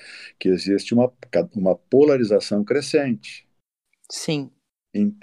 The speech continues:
Speaker 1: e, e, e isto acontece, e este é um mal, ou, ou digamos, é uma característica, é uma crise, na verdade. É mais uma crise da cultura,
Speaker 2: Uhum.
Speaker 1: mas é uma crise da cultura em que, eh, cada vez, digamos, se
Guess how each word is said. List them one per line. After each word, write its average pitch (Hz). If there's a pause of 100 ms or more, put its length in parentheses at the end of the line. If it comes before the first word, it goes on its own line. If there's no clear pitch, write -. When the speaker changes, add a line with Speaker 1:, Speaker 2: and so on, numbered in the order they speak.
Speaker 1:
e, 98 (220)
e, 104
e 92
isto 107
acontece, 101
e 104
este 95
é 113
um 131
mal, 110 (200)
ou, 92
ou 95
digamos, 92
é 95
uma 87
característica, 113 (480)
é 80
uma 110
crise, 156
na 76
verdade. 82
É 110
mais 170
uma 156
crise 104
da 87
cultura, 98 (560)
Speaker 2:
Uhum. 151 (140)
Speaker 1:
mas 107
é 131
uma 160
crise 117
da 90
cultura 98
em 101
que, 113 (140)
eh, 101 (500)
cada 143
vez, 117 (160)
digamos, 104
se 104